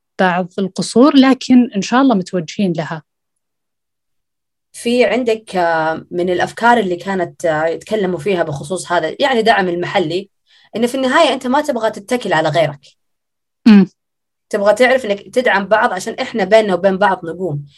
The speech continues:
Speaker 2: لأنه لو دعمنا بعض حيصير في، على قولتهم، لو بنتكلم كاقتصاديًا، إن المال حيمشي ما بيننا أكثر،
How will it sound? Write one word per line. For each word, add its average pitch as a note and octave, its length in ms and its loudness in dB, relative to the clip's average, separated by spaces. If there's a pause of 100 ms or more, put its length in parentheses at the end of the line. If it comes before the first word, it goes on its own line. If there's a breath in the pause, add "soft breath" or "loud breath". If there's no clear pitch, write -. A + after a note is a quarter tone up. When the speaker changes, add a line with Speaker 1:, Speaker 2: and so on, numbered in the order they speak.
(160 soft breath)
Speaker 2:
لأنه F3 180 -2
لو F#3 80 4
دعمنا A3 380 4
بعض F#3+ 380 2
حيصير A#3+ 440 -2
في، A#3+ 240 0
على G3 160 4
قولتهم، G#3 340 2 (340 soft breath)
لو G3 80 4
بنتكلم A3+ 380 2
كاقتصاديًا، G#3 840 0
إن G3 120 -6
المال A3 300 2
حيمشي A3 440 -2
ما F3 80 -2
بيننا F3 300 0
أكثر، D#3 320 -8